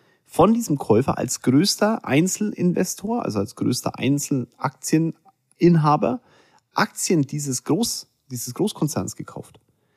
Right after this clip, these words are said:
Damit du auch eine gewisse Einflussmacht noch hast und unterschätze die in so einem Konzern nicht, wenn du der größte Einzelaktionär bist. Das ist schon eine, da hast du schon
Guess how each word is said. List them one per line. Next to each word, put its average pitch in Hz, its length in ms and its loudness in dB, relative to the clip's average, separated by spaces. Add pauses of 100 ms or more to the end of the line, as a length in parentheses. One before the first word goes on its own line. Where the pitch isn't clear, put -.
(100)
Damit 165 300 4
du 160 80 4
auch 170 160 4
eine 117 180 2
gewisse 113 380 -4
Einflussmacht 139 800 -2
noch 110 120 -2
hast 160 180 -6
und 117 80 0
unterschätze 110 640 0
die 117 260 -2
in 98 80 -2
so 101 180 -2
einem 98 180 -4
Konzern 98 420 -4
nicht, 135 180 -4
wenn 113 120 0
du 104 60 0
der 101 120 -2
größte 107 520 -2
Einzelaktionär - 760 -6
bist. - 300 -18 (460)
Das 98 160 -8
ist 139 120 -4
schon 175 240 2
eine, 147 400 0 (340)
da 110 120 -4
hast 151 180 -2
du 143 40 -2
schon 196 360 0